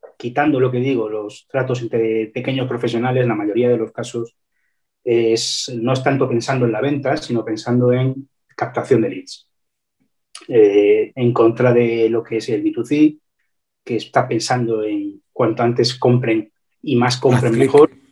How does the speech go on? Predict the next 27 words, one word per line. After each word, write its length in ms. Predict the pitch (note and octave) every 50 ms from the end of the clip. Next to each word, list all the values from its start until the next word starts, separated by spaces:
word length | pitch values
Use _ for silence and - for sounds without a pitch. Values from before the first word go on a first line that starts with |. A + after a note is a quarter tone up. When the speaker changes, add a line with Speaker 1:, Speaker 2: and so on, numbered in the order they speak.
| - -
Speaker 2:
haz 220 | G#2+ A2 - -
clic, 220 | - B2+ C3 A#2
Speaker 1:
Haz 100 | B2 B2
Speaker 2:
haz 140 | - - A2 A2
Speaker 1:
clic, 120 | - -
Speaker 2:
clic. 240 | C3 C#3 C#3 C#3 -
Speaker 1:
haz 100 | - -
clic 240 | - - - B2+ - -
ya. 300 | D3+ E3 F#3 G#3 A#3 _ _ _ -
Y 220 | C3+ C3 B2+ B2+
todas 240 | B2+ C#3 C#3 C3+ C3+
esas 180 | C3 B2 C#3+ C3
estrategias 440 | B2 C#3 C3+ - C3+ C3 C#3+ B2+ B2
de 80 | C3
meter 280 | B2 A#2+ B2+ B2+ B2+ -
prisa, 440 | D3 D#3 F3 F3 - F3+ F3+ F#3 F3
de, 680 | D3+ C3 B2 B2 B2 B2 B2 B2 B2 B2 B2 B2 A#2+ - - -
de 580 | C3+ B2+ B2 B2 B2 B2 B2 B2 A#2+ A#2+ A#2 A#2+
la 140 | A#2+ B2
urgencia, 800 | A#2+ A2 - - C3+ C3+ C3+ - - - C#3 C#3 C#3 C#3 C3+ C3
el, 280 | B2 A#2+ A#2 A#2 - _ _ _ _ _ _ _ - - - - - -
esta 260 | C#3 B2+ - - C#3
tensión 420 | C3 C3 A#2+ A#2+ - - C3 C3 C#3
continua, 640 | - B2 A#2+ A#2+ B2+ C#3 C#3+ C#3+ C#3 C#3 C#3+ C#3+
la 120 | C#3 C3+ A2+
oferta 400 | - - D#3 D3+ C#3+ C#3+ C#3 C3+
continua, 640 | C#3 B2+ B2+ B2 C3+ C#3+ C#3+ C#3+ C#3+ C#3 C#3+ C#3+